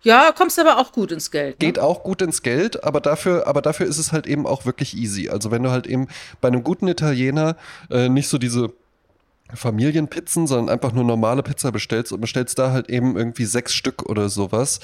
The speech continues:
Speaker 1: Mhm.
Speaker 2: äh, dann hast du da schon auch ein gutes Buffet, da kann man gut zugreifen. Ehrlich gesagt aber, satt wird man davon auch nicht, ne?
Speaker 1: Ja, und das ist dann halt auch immer, wird dann schnell kalt und, und,
Speaker 2: Eben.
Speaker 1: und, ne?
Speaker 2: Vorteil ist halt natürlich irgendwann einfach Kartons zusammenräumen, Ende,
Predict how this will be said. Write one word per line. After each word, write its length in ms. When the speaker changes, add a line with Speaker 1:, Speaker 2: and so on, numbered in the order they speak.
Speaker 1:
Mhm. 360
Speaker 2:
äh, 420
dann 180
hast 180
du 40
da 120
schon 220
auch 180
ein 100
gutes 260
Buffet, 520
da 80
kann 160
man 140
gut 180
zugreifen. 600
Ehrlich 360
gesagt 400
aber, 460
satt 400
wird 160
man 120
davon 340
auch 180
nicht, 340
ne? 260
Speaker 1:
Ja, 380
und 160
das 100
ist 140
dann 180
halt 160
auch 100
immer, 280
wird 220
dann 140
schnell 240
kalt 680
und, 220
und, 220
Speaker 2:
Eben. 240
Speaker 1:
und, 280
ne? 60
Speaker 2:
Vorteil 460
ist 160
halt 160
natürlich 420
irgendwann 400
einfach 320
Kartons 400
zusammenräumen, 800
Ende, 420